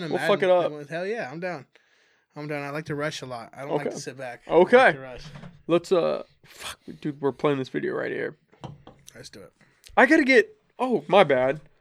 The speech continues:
Speaker 2: I don't even have the fucking screen pulled up.
Speaker 1: It's the liquor talking. <laughs>
Speaker 2: God damn.
Speaker 1: We did get a little tipsy in this bitch.
Speaker 2: God damn. Dude, I don't, I don't really drink except for on these podcasts now.
Speaker 1: Yeah.
Speaker 2: Yeah.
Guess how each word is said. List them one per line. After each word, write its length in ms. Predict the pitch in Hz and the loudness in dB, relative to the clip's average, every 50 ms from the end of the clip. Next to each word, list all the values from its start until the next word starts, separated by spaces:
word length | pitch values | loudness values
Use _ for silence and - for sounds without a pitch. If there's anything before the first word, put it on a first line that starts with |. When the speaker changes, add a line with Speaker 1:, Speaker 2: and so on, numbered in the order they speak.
| _ _ _ _ | _ _ _ _
Speaker 2:
I 40 | 226 | -8
don't 100 | 233 208 | -8 -8
even 140 | 170 151 151 | -6 -6 -8
have 140 | 147 135 131 | -8 -8 -10
the 80 | 135 135 | -12 -12
fucking 360 | _ - 165 160 - 139 127 | _ -10 -10 -10 -10 -12 -12
screen 420 | 135 - - - 147 147 160 175 165 | -14 -16 -14 -12 -10 -8 -8 -8 -8
pulled 240 | - 190 175 170 180 | -6 -8 -6 -6 -6
up. 220 | 185 196 214 220 _ _ _ _ _ _ _ _ _ - - - - - _ _ _ - - | -6 -6 -6 -6 _ _ _ _ _ _ _ _ _ -20 -20 -20 -20 -20 _ _ _ -20 -20
Speaker 1:
It's 120 | - - - | -20 -20 -20
the 100 | - 123 | -18 -16
liquor 260 | 127 131 127 131 117 | -16 -16 -16 -16 -18
talking. 400 | - - 123 123 - 127 123 123 _ _ _ _ _ _ | -16 -16 -16 -16 -16 -18 -20 -20 _ _ _ _ _ _
<laughs> 240 | 170 - - _ | -14 -14 -14 _
Speaker 2:
God 220 | - 196 - - - - | -14 -14 -12 -12 -14 -14
damn. 280 | - - - - - - - _ | -12 -12 -12 -10 -12 -12 -14 _
Speaker 1:
We 80 | - 143 | -14 -8
did 120 | 147 165 | -8 -4
get 120 | 175 196 196 | -4 -2 -2
a 40 | 185 | -2
little 140 | 165 156 | -4 -6
tipsy 340 | 147 - 165 175 170 - 139 113 | -6 -8 -10 -10 -10 -12 -16 -16
in 40 | 117 | -16
this 100 | 117 - | -18 -20
bitch. 160 | _ 110 113 131 | _ -16 -10 -6
Speaker 2:
God 380 | 220 247 269 240 156 139 147 | -4 0 0 0 -2 -2 -8
damn. 380 | - 175 190 214 233 233 202 151 - _ _ _ _ _ _ _ _ _ _ _ _ _ _ _ _ _ _ _ _ _ _ | -10 -8 -6 -4 -4 -4 -6 -10 -14 _ _ _ _ _ _ _ _ _ _ _ _ _ _ _ _ _ _ _ _ _ _
Dude, 160 | - 185 - - - | -4 -4 -4 -2 -2
I 140 | 165 196 247 | 2 4 4
don't, 300 | 302 320 269 202 - - _ _ _ _ _ _ _ _ _ _ _ _ _ _ _ _ _ _ _ _ _ _ _ _ _ _ _ | 4 2 0 -4 -6 -10 _ _ _ _ _ _ _ _ _ _ _ _ _ _ _ _ _ _ _ _ _ _ _ _ _ _ _
I 100 | - 208 | 4 4
don't 140 | 294 330 285 | 4 4 2
really 220 | 285 269 208 175 139 | -2 -4 -4 -6 -6
drink 300 | - 170 185 247 240 185 | 0 2 2 2 2 0
except 320 | 135 - - - 139 131 | -6 -6 -4 -4 -4 -2
for 100 | - 147 143 | -2 -4 -4
on 100 | 135 135 | -4 -4
these 140 | 135 127 - | -6 -6 -4
podcasts 520 | - 151 160 180 - 147 113 - 151 143 | -2 -2 -2 -2 -4 -4 -6 -6 -6 -8
now. 80 | 147 151 | -8 -6
Speaker 1:
Yeah. 360 | 151 156 156 139 208 208 175 - | -6 -6 -4 -4 -4 -6 -2 2
Speaker 2:
Yeah. 300 | 175 214 180 - 214 | 2 4 4 2 2